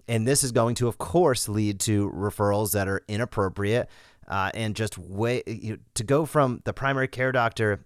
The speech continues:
to a surgeon without a red flag just doesn't make sense, yet it's happening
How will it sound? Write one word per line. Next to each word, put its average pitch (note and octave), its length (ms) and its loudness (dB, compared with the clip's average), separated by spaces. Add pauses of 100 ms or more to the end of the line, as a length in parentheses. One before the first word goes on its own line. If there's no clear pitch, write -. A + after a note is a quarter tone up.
(220)
to G#2+ 140 -2
a F#2+ 80 -2
surgeon A#2 580 0 (220)
without G#2+ 320 2
a - 20 0
red G2 320 0
flag A#2 480 0
just D3+ 220 -2
doesn't B2 260 2
make G2 220 -4
sense, A#2+ 440 -2
yet A2+ 160 -2
it's A2+ 120 -6
happening A#2+ 400 -2